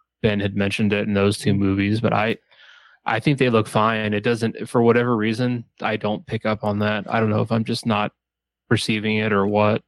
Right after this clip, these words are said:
Speaker 2: Well, with Multiverse of Madness, it's a little bit better because even though that is a lot of different, like, world building and, or world jumping and, and different realities and everything, it still, in some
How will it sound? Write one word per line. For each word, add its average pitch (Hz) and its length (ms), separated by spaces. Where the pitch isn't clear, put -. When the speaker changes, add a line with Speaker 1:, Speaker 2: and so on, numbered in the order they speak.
Speaker 2:
Well, 226 400
with 214 240
Multiverse 294 600
of 165 140
Madness, 156 440
it's 180 240
a 196 60
little 311 260
bit 202 460
better 165 500
because 156 760
even 226 280
though 214 160
that 160 180
is 156 240
a 156 60
lot 139 320
of 131 120
different, 143 400
like, 143 240
world 269 340
building 156 520
and, 139 240
or 151 360
world 180 400
jumping 143 520
and, 131 260
and 143 240
different 165 520
realities 156 840
and 127 80
everything, 131 560
it 208 160
still, 254 640
in 175 200
some 302 380